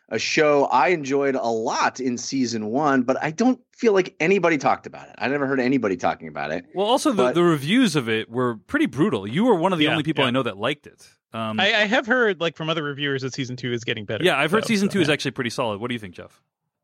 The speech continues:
Speaker 1: I think season two is the show.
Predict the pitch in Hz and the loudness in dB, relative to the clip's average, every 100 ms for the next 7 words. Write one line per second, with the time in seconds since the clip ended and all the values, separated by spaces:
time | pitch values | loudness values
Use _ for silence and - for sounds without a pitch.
0 | - 120 208 285 262 - 180 175 - - | 2 4 6 2 0 2 2 0 -10 -18
1 | _ _ _ _ _ - - - 175 175 | _ _ _ _ _ -12 -6 -2 0 2
2 | 160 131 156 156 151 120 110 98 87 - | 0 0 2 4 4 4 2 0 -2 2
3 | 117 69 - | 2 0 -4